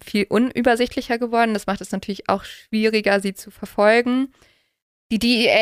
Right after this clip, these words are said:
A ist auch weiter in Mexiko aktiv, aber auch heute ist es noch so, dass so mancher U-S-Agent lieber ein bisschen mitverdient am Drogenhandel,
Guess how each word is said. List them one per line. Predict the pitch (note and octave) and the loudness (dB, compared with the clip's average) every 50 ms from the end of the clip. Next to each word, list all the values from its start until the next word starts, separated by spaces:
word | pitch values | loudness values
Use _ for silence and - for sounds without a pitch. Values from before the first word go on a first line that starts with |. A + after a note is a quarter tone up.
| A3 A#3+ C#4+ | 4 4 4
A | - | 2
ist | A3 - - | 2 0 2
auch | - G#3 G3+ G3+ | 2 2 2 2
weiter | G3+ G3+ G#3+ - C#4 A#3+ | 0 0 0 2 0 0
in | A#3 A#3 | 2 2
Mexiko | A#3 B3+ - - C4 - C#4+ C4+ | 2 0 0 -2 -2 2 4 4
aktiv, | - - - - - C4 B3+ C4+ D4 D#4 - - - - - | 4 2 0 -4 -2 2 2 2 2 0 -2 -6 -8 -2 0
aber | G#3+ G#3 G#3 G#3 G3+ G#3+ G#3 G#3 G#3 G#3 G#3 G#3 G#3 G#3+ A3 G#3+ - - - _ _ _ - _ _ | 2 4 4 6 6 6 6 6 6 6 6 6 4 4 0 -4 -6 -12 -18 _ _ _ -20 _ _
auch | G#3 G#3+ - - | -4 -4 0 2
heute | A#3+ A#3+ C4+ E4 - C4 | 4 4 4 4 2 2
ist | A#3 - A#3 - | 0 0 0 0
es | A3+ - - | -2 -2 0
noch | G#3+ G#3 A3 | 0 0 0
so, | - - G#3 G#3 A3+ G#3+ G#3 G#3 | 0 2 2 4 4 2 2 0
dass | G3+ G#3+ G3 - - | -2 -4 -4 -4 -2
so | G3+ G3 | -2 0
mancher | G3 G3+ A3 B3+ C4 - A#3+ G#3+ - | 2 2 2 2 0 0 0 0 2
U-S-Agent | - G#3 - - G#3 - - - G3+ - F#3+ F#3+ F#3+ G3 G3 G3 - - _ _ _ _ _ _ _ _ _ _ _ _ _ | 2 2 2 2 0 -2 -2 -4 -2 0 0 0 2 0 -2 -4 -6 -14 _ _ _ _ _ _ _ _ _ _ _ _ _
lieber | G#3 G#3+ G#3 G#3 | -8 -2 0 2
ein | G#3 G3+ | 2 2
bisschen | G3 G3 - - G3+ F#3+ F#3+ G3 | 0 -4 -4 -4 -4 -4 0 0
mitverdient | A3 B3+ - - C#4 A#3+ - B3+ C4 C4 - | 0 -2 0 -2 -2 -2 0 0 -2 -2 -2
am | - A3 A3 | -2 -2 0
Drogenhandel, | A#3 A3 A3+ A3+ A3 A3 A3 G3+ A3 A3 G#3+ G#3+ G#3+ G#3 G#3 A#3 A#3 | 0 2 2 0 0 -2 -2 0 0 0 0 2 2 2 2 0 -2